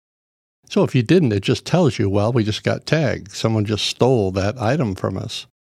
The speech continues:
And you could probably recollect back, if you're paying attention, who was over there? Who did you last see over in that aisle? So it's a good practice when you're training staff to have them constantly out in the aisles facing product.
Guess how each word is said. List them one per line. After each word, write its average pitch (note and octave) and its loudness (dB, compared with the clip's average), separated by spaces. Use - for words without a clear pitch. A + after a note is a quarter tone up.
And A#2+ 2
you A2 2
could G#2+ -2
probably A2 2
recollect A2 0
back, G#2 0
if A2+ -2
you're G2+ 0
paying G#2 0
attention, B2 -2
who C#3+ 4
was D#3 2
over D#3+ 2
there? G2+ -2
Who C3+ 2
did D3+ -2
you A#2+ 0
last G#2+ -2
see B2 0
over G#2 -2
in G2+ -2
that G#2 -4
aisle? A2 -4
So - -4
it's A#2 -2
a C#3+ -2
good G3 -2
practice A#2 -2
when G#2+ -2
you're G2 -2
training G#2 0
staff G2+ -2
to G2 -2
have C3+ -2
them A#2 0
constantly B2 0
out A2 2
in G#2+ 2
the G#2+ 2
aisles G2 0
facing B2+ 0
product. G2+ -2